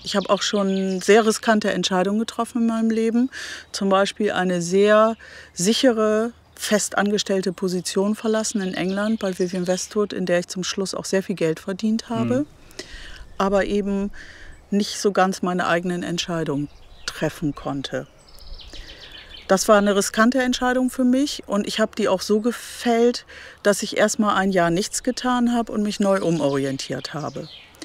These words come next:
Speaker 2: Mhm.
Speaker 1: Das war sehr mutig von mir in meinen Verhältnissen. Für andere ist das vielleicht ganz normal. Und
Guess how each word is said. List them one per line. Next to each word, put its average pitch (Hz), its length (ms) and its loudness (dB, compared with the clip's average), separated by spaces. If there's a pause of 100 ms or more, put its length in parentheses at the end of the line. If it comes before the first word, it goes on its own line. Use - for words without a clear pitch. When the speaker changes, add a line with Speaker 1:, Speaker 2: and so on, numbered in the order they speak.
Speaker 2:
Mhm. 113 80 -4
Speaker 1:
Das 147 220 4
war 185 320 8 (100)
sehr 190 220 4
mutig 220 360 4
von 240 220 4
mir 254 240 6
in 196 180 2
meinen 180 280 8
Verhältnissen. 240 580 2
Für - 160 4
andere 185 220 4
ist 160 120 0
das 180 100 0
vielleicht 160 200 -2
ganz 156 260 -2
normal. 156 540 0 (800)
Und 185 500 0